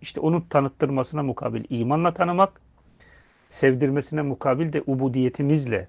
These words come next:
değil mi? Onu sevdiğimizi, ona itaat ettiğimizi göstermek gerekir diyor.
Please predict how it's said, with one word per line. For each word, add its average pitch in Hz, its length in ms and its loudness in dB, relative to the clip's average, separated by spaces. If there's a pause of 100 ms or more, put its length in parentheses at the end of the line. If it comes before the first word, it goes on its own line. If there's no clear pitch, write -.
değil 156 120 -4
mi? 131 60 -6
Onu 123 280 -6
sevdiğimizi, 120 640 -2
ona 123 220 -4
itaat 123 380 -4
ettiğimizi 131 460 -10
göstermek 135 520 -6 (440)
gerekir 104 440 -4
diyor. 143 240 -4